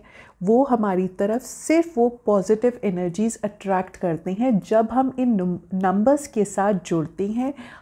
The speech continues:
हम इनको अपनी लाइफ में इनकलकेट करते हैं।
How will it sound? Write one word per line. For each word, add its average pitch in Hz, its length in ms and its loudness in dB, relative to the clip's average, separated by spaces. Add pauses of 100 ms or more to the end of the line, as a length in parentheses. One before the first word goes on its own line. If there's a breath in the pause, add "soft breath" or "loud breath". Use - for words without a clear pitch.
हम 302 280 2
इनको 233 420 0
अपनी 233 480 -2
लाइफ 185 420 0
में 254 260 0
इनकलकेट 185 680 0
करते 156 420 -6
हैं। 165 220 -8